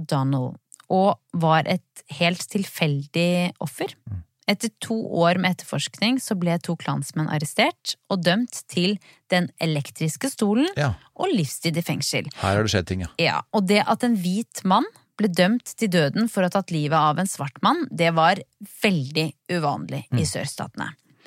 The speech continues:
Speaker 1: Og moren, eh, Beula
Speaker 2: Ja,
Speaker 1: Donnell.
Speaker 2: Bu-, ja, vanskelig å
Speaker 1: Beula,
Speaker 2: uttale.
Speaker 1: Beula
Speaker 2: Beula, Beula, dere får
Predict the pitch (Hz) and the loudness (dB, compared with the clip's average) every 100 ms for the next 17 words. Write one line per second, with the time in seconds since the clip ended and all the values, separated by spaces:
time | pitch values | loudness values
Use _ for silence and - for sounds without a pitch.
0 | - - _ _ _ - 240 254 269 180 | -20 -20 _ _ _ 4 6 6 6 4
1 | 285 370 - _ _ - - - - - | 4 2 -4 _ _ -20 -20 -20 -10 0
2 | 180 170 170 175 160 - - 156 196 208 | 2 4 4 2 -2 -6 -10 0 4 6
3 | 196 160 160 202 403 - _ - 110 180 | 6 4 4 4 2 -4 _ 0 2 4
4 | 175 214 302 90 - 101 90 - 107 127 | 4 4 2 -2 -2 0 0 0 0 0
5 | - 143 - - - 104 - 214 185 175 | 4 6 8 6 6 4 4 6 6 6
6 | 196 95 98 107 113 117 123 | 2 2 2 2 4 4 6